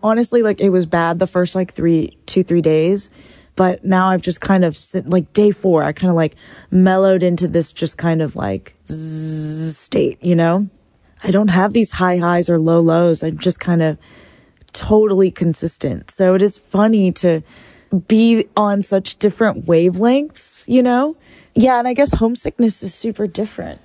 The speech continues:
than just missing, you know, being with your partner. 'Cause I'm missing him, but I'm in my safe little environment,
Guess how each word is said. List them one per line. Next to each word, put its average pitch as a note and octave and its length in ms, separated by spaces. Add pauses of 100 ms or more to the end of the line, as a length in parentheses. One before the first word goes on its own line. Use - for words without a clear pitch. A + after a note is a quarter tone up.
(240)
than F#3 340 (100)
just - 280
missing, E3 520 (360)
you F#3 120
know, D3+ 140
being E3 220
with D#3 180
your - 80
partner. F3+ 540 (600)
'Cause G3 140
I'm A#3 220
missing G#3+ 320
him, F#3 400
but - 280 (220)
I'm F#3 300 (800)
in F3+ 200
my D#3+ 180
safe - 500 (580)
little E3+ 240
environment, E3+ 720